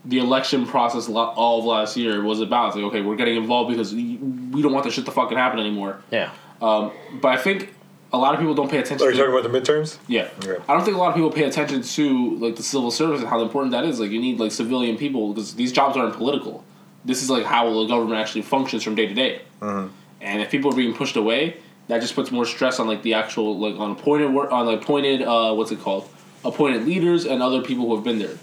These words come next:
Speaker 3: Mm-hmm.
Speaker 1: So you, it's like, if you're not drawing people into your civil service, your government's not gonna work.
Speaker 3: Makes sense.
Speaker 1: Yeah.
Speaker 2: I see how it is. Okay.
Speaker 3: Mm-hmm.
Speaker 1: Yeah.
Speaker 3: Uh, it really makes sense.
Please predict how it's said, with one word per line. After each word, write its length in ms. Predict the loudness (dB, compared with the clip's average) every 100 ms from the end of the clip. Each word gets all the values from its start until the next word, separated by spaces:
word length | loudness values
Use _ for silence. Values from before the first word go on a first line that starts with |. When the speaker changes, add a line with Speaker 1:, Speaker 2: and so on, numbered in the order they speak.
| -18 -12
Speaker 3:
Mm-hmm. 200 | -10 -10 -12 -14
Speaker 1:
So 160 | -4 0
you, 220 | 0 -2
it's 80 | -2
like, 120 | -2
if 160 | -2 -2
you're 80 | 0
not 180 | 0 2
drawing 300 | 2 2 -2
people 180 | -2
into 140 | -2 -2
your 100 | -2
civil 240 | 0 -2
service, 340 | 0 0 -2 -6
your 100 | -8
government's 360 | -2 0 -2 -4
not 120 | -6
gonna 120 | -4
work. 240 | -6 -6 -12 -20 -20 -20 -20 -20 -20 -20 -20 -20 -20 -20 -20 -16 -8
Speaker 3:
Makes 120 | -4
sense. 240 | -4 -6 -12
Speaker 1:
Yeah. 180 | -8 -8 -8 -20 -20 -20 -4
Speaker 2:
I 80 | -2
see 140 | 0 -2
how 100 | -2
it 80 |
is. 160 | -8 -8
Okay. 200 | -8 -6
Speaker 3:
Mm-hmm. 160 | -4 -2
Speaker 1:
Yeah. 180 | -2 -4 -12 -20 -20 -20 -20 -20 -20 -20 -20 -20 -20 -6 0
Speaker 3:
Uh, 240 | 2 4
it 60 | 2
really 260 | 4 2 2
makes 180 | -2
sense. 280 | -4 -10 -12